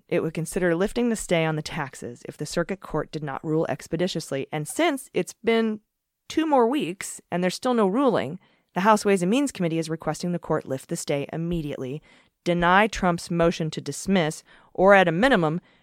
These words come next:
do so with respect to the issues in the case that are not, you know, presenting in the McGahn case, and order the parties to expeditiously brief on the merits. So put a fast schedule on this shit, too. Um, this case has been stalled long enough, they say,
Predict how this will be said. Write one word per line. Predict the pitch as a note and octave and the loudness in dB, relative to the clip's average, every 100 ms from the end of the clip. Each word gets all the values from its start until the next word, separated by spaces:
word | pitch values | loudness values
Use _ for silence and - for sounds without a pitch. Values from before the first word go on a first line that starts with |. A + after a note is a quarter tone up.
| _ | _
do | F#3 F#3 | -2 0
so | - E3+ | 2 2
with | D#3+ D#3 | 4 0
respect | D3+ - F3 D#3+ | -4 -2 -2 0
to | D#3 | -6
the | C#3+ - | -6 -4
issues | F#3 - D#3 | -2 0 -2
in | D3+ C#3 | -2 -6
the | |
case | - - F3+ - | -8 -2 0 0
that | D#3 | -4
are | D3+ | -4
not, | D3 D3 G3+ - - _ _ _ _ _ _ F3 _ - | -2 0 0 -2 -10 _ _ _ _ _ _ _ _ -12
you | - D#3+ | -4 -4
know, | C3+ B2+ - - | -2 -6 -10 -6
presenting | E3+ D#3 D#3+ D3+ C#3 C#3 | -2 -2 -2 -4 -8 -6
in | D#3 C#3+ | -6 -6
the | |
McGahn | C#3 C#3 C3+ B2 | -8 -8 -10 -10
case, | B2 A#2+ C#3+ - _ _ _ - | -10 -10 -10 -12 _ _ _ -2
and | D4+ D#4 G3+ B3 _ _ _ _ | 0 2 2 -2 _ _ _ _
order | G3+ G3+ A3+ | 4 6 4
the | |
parties | - D#3+ D3+ D3 | 0 -2 -2 -2
to | - - | -6 -6
expeditiously | D3+ - C#3 C3+ D3 D3 | -6 -6 -6 -6 -8 -8
brief | C#3 C3+ B2+ C3+ - _ _ - | -8 -10 -8 -8 -12 _ _ -6
on | C#3+ | -4
the | D#3+ | 0
merits. | G#3 C4+ - - | 4 4 2 -4
So | E3 C#3 - _ _ - | -4 -4 -8 _ _ -2
put | G#3+ | -2
a | |
fast | - G3 G#3 | 4 4 4
schedule | - A#3 A#3 D#3 | 2 2 4 2
on | C#3+ | 0
this | B2 | -6
shit, | - C3 - | -6 -8 -4
too. | C3+ - - _ - - _ _ _ | -4 -4 -8 _ -20 -20 _ _ _
Um, | E3+ E3+ E3+ - | 4 4 4 -2
this | - D#3+ | -6 -6
case | - E3+ E3 | -2 -2 -2
has | D#3 | -6
been | C#3+ | -8
stalled | D3 - F3 E3+ | -4 4 4 6
long | E3+ D#3+ | 4 2
enough, | C#3+ F3+ C4+ - | 2 2 2 0
they | A#3+ | 0
say, | - A3 B3+ | 2 2 0